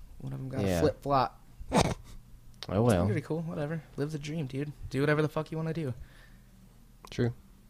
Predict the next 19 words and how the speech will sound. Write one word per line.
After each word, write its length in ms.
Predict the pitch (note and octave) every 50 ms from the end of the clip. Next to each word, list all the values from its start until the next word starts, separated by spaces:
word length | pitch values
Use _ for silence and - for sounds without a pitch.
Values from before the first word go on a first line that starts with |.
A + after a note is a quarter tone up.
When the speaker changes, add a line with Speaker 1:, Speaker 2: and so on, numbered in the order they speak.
| - - - - - - - - - -
Speaker 1:
Cut 160 | - - -
your 80 | F#2 C#3+
dick 240 | B2+ C#3 D3 C#3+ -
off. 300 | A2 G2+ G2+ A2 - - - - - - - - - - - - - - - - - - - - - - - - -
Speaker 2:
I'm 260 | - G2+ A2 B2+ B2 A2+
not 200 | G2+ F2 D2+ D2+
gonna 240 | - D2 C#2+ C#2 E2
do 100 | D2 C#2+
that, 260 | C#2 D2 E2 F2 - - -
but, 200 | - D3 C#3+ C#3
uh, 240 | - - - - - F#2+ G2 - - - - - - - - - - - - - -
Speaker 1:
We 20 |
Speaker 2:
God-, 80 | E3+ F3
Speaker 1:
need 100 | F#3+ E3
to 60 | E3+
label 300 | C#3+ C3 A#2 F#2 F2+ F#2
this 160 | A2+ A#2 A2
Speaker 2:
Godspeed. 100 | - F2+
Speaker 1:
podcast 680 | - A2+ A#2+ - - A#2+ G#2+ A2 - - - - -